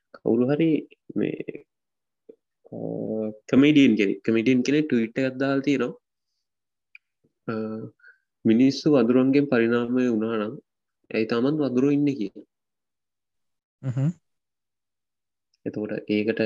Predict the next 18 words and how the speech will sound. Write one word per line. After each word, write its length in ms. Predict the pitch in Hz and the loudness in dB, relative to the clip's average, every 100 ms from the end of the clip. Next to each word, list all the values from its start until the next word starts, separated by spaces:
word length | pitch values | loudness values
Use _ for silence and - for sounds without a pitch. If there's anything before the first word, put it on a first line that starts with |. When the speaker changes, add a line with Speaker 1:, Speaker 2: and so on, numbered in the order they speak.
| 107 | -4
Speaker 1:
එයා 240 | - 101 104 | -4 -2 -2
විතරක් 280 | 107 - 104 | -2 -2 -2
නෙමෙයි, 260 | 107 110 | -2 -2
ඒකට 200 | 107 110 | 0 0
රීට්වීට්ස් 500 | 107 104 101 104 101 - | 0 -2 -2 -4 -4 -6
ගොඩාක් 600 | 98 98 107 110 110 - | -4 -4 -6 -6 -6 -2
ඇවිල්ලා, 560 | 117 113 113 113 113 110 | 0 2 0 -2 -2 -4
ලයික්ස් 400 | 107 104 104 101 - | -4 -4 -6 -8 0
ගොඩාක් 380 | 110 110 107 107 | 2 4 2 -2
ඇවිල්ලා. 320 | 117 113 110 | -2 0 0
ඒ 20 | |
කියන්නේ 260 | 110 135 151 151 - _ _ - | 0 0 0 -6 -20 _ _ -2
මේ 200 | 110 113 | 2 4
ලෝකේ 340 | 110 110 107 | 4 2 2
ගොඩාක් 340 | 104 104 110 123 | 0 0 0 0
මිනිසුන්ගේ 920 | 131 123 120 - 120 123 135 135 170 151 | 2 2 0 -4 -4 -2 -2 0 0 -2
තියෙන 380 | - 120 120 | -2 -2 -2
අර, 140 | 127 | -2